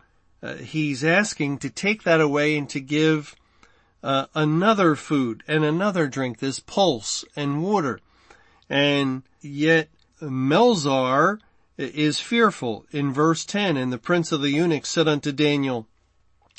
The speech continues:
I fear my lord the king, who hath appointed your meat and your drink.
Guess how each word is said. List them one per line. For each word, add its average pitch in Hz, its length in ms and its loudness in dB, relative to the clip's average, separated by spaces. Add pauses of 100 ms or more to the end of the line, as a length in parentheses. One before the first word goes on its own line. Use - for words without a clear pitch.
I 147 140 0
fear 226 360 4
my 185 180 4
lord 139 340 2
the 131 80 -4
king, 139 460 -4 (560)
who 165 180 2
hath 160 240 2
appointed 190 640 0
your 135 180 0
meat 139 400 -4 (800)
and 156 460 4 (100)
your 131 260 0
drink. 135 680 -4